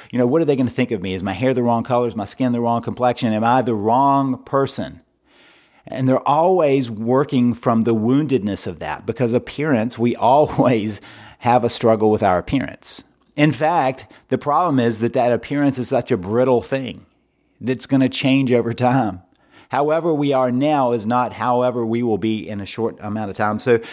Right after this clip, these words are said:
appearance is a pretty shallow reminder of who we are. In fact, when we lose ourselves to appearance, we're easily in trouble when our appearance changes.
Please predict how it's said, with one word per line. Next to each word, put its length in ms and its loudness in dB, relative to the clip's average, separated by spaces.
appearance 640 0
is 160 -2
a 100 0
pretty 340 -2
shallow 800 0
reminder 640 2
of 200 -6
who 140 -2
we 180 -4
are. 280 -2
In 140 -8
fact, 360 -2
when 400 0
we 120 2
lose 300 0
ourselves 580 0
to 160 -4
appearance, 800 -6
we're 260 4
easily 800 2
in 120 -6
trouble 460 2
when 220 -2
our 180 4
appearance 440 -8
changes. 640 -6